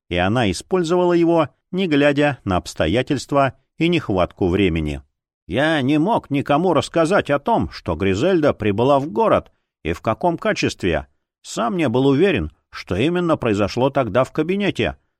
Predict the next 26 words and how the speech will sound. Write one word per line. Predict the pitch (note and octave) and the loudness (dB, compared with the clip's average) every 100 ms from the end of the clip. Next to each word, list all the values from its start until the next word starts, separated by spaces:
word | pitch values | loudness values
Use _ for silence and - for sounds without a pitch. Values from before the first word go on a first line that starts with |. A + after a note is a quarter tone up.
| _ | _
Случилось | - F2+ F#2+ - C3+ C3 | -8 -4 -2 0 2 2
затмение. | A#2 D#3 G#3 A3+ E3+ G2 D2 - _ _ | 0 -2 -2 -4 -2 -2 -2 -8 _ _
Я | D2 D#2+ F2+ | -8 -4 0
лишь | G#2+ G2 | 0 2
догадывался, | B2 E3 G#3 G3 C#3+ A2 A#2 D2+ - _ _ | 0 2 0 2 2 2 0 0 -4 _ _
но | D2+ E2+ | -10 -8
окончательно | G#2 G2+ - D3+ C#3+ D3+ C3 A#2 | -4 -4 0 0 2 0 2 2
уверился | G2+ D3 C3+ - A2+ | 2 2 2 0 -4
в | |
том, | - G3 G2 - | 0 0 0 -4
что | - - E2 | -12 -6 -4
Вианон | F#2 F2+ A#2 C3+ | -2 -2 0 0
и | A2 | 0
Гризельда | G2+ G2 C3 D#3+ G#2+ F#2 | 0 2 2 0 0 0
делят | G#2+ D3+ G2+ G#2+ | 2 0 0 0
один | G#2+ D3+ | 0 0
и | G#2 | 0
тот | F3 D#3+ | -2 -2
же | G#2+ | -2
сосуд | - G#2+ - G#3 - _ _ - | -2 -2 0 0 -2 _ _ -10
только | C#2+ D#2+ - | -8 -8 -6
на | G2+ G#2 | -4 -4
днях". | G#2+ D#3+ G#3 - _ _ _ _ _ - | -2 -2 -2 -4 _ _ _ _ _ -6
"Проблема | F#2+ E2 D2 E2 G2+ C3 D#3 G2 | -4 -4 -4 -2 0 0 0 -2
в | |
другом", | C2+ G2+ C3+ E3 G#3 C3+ E2 | -4 -2 0 0 0 2 0